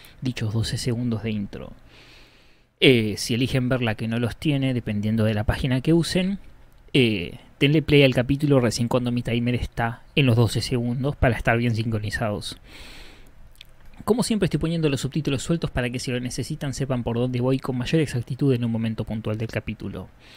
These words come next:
Así que, nada, gente, eh, no pongo nada del anime que estoy viendo acá en el video para evitar problemas de copyright. En fin, si les gustan estas reacciones, no olviden dejar un like en el video, por favor.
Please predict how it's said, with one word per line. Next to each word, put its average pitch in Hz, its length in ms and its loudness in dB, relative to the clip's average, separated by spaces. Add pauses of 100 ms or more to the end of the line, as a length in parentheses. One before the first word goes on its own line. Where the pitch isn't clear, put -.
(600)
Así 190 220 -2
que, 190 400 2 (400)
nada, 226 220 2
gente, 175 400 2 (300)
eh, 117 440 4 (380)
no 170 100 0
pongo 160 240 2
nada 175 260 2
del 147 200 2
anime 120 200 2
que 120 80 2
estoy 135 180 0
viendo 127 280 0
acá 113 160 -4
en 156 80 0
el 135 80 -2
video 123 260 2
para 120 160 0
evitar 110 500 -6
problemas 110 440 -4
de 120 80 -4
copyright. 104 500 -8 (1160)
En 240 80 2
fin, 110 240 0 (420)
si - 140 0
les 151 80 4
gustan 156 280 0
estas 123 220 -4
reacciones, 190 560 -4
no 175 80 -4
olviden 131 260 2
dejar 113 220 -4
un 113 140 -4
like 117 200 -2
en 110 60 -4
el 107 100 -6
video, 147 280 -2
por 143 140 -6
favor. 185 380 -2